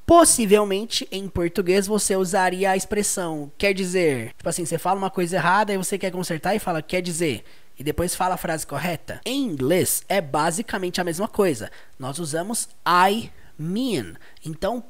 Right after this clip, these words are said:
por exemplo, se caso eu falar alguma coisa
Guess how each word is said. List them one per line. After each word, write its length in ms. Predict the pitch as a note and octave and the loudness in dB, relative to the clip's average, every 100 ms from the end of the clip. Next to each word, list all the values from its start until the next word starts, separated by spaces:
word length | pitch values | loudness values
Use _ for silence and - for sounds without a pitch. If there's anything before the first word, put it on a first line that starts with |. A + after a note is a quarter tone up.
| - | 2
por 200 | G#3+ G3 | 4 4
exemplo, 800 | F3 B2+ C3 G2+ - G#2+ G2+ - - - - | 2 -2 -6 -8 -10 -8 -8 -10 -14 -16 -8
se 320 | - - D4+ | -2 0 0
caso 600 | - - F#3+ B3 A3 F3+ | -2 -6 -2 0 0 0
eu 120 | F#3 | -2
falar 440 | F#3+ - F3 F3 G3+ | -2 0 2 2 0
alguma 320 | F3 F3 E3+ | -2 -4 -6
coisa 460 | - E3+ D3 D#3+ | -4 -4 -4 -4